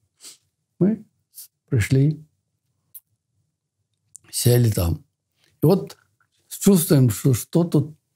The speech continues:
творится, крик "Ура!", там кто-то, немцы что-то шваргочут. Так снова "Ура!". Утром мы выходим, тихо, никого нет.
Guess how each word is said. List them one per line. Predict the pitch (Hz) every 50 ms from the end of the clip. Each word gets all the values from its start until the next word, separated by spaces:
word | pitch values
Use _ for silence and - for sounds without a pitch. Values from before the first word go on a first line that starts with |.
| _ _ _ _ _ -
творится, | - 143 143 143 151 165 170 - - - 143 139 123 - -
крик | - 131 131 151 165 165 - - -
"Ура!", | 147 151 147 147 151 151 156 170 175 170 170 180 202 175
там | - 175 160 143
кто-то, | 143 - 196 156 147 190 196
немцы | 160 151 151 156 160 170 143 - - 151
что-то | - - 160 147 - 165
шваргочут. | 143 - 165 160 160 143 139 147 165 156 - - - _ _ _ _ _ _ - - _ _ _ _
Так | - 147 156 139
снова | 127 104 - - - 160 170 180 170 156
"Ура!". | 156 156 156 151 151 156 165 170 165 - _ _ _ _ _ _ _ _ _ _ _ _ _ _ _ _ _ _ _ _ _ _ _ _ _ _ _ _ _ _ _ _ _ _ _ _ _ _ _ -
Утром | - - 127 131 127 107 - 139 160 175 175 - - _ _ _ _ _ _ _ _ _ _ _ _ _ _ _ _ _ _ _ _ _ -
мы | - 120 127 131
выходим, | 123 110 95 - - 135 131 139 139 175 165 151 147 151 - _ _ _ _ _ _ _ _ _ _ _ _ _ _ _ _ _ _ _ _ _ _ _ _ _ _ _ _ _ _ _ _ _ _ _ -
тихо, | - 156 147 123 - -
никого | 127 104 98 98 - 98 92 98
нет. | 85 76 73 - -